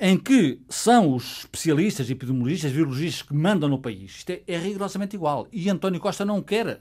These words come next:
não quer enfrentar esta, esta realidade. António Costa é um decisor político. É um decisor político. Se, mesmo numa pandemia, mesmo numa pandemia que obviamente tem características nunca, eh, vistas, eh, nunca, eh,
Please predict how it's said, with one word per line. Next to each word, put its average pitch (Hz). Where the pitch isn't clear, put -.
não 135
quer 139
enfrentar 120
esta, 110
esta 107
realidade. 98
António 226
Costa 220
é 214
um 214
decisor 196
político. 170
É 202
um 170
decisor 170
político. 160
Se, 170
mesmo 226
numa 185
pandemia, 131
mesmo 196
numa 180
pandemia 156
que 190
obviamente 135
tem 147
características 131
nunca, 196
eh, 123
vistas, 143
eh, 123
nunca, 127
eh, 120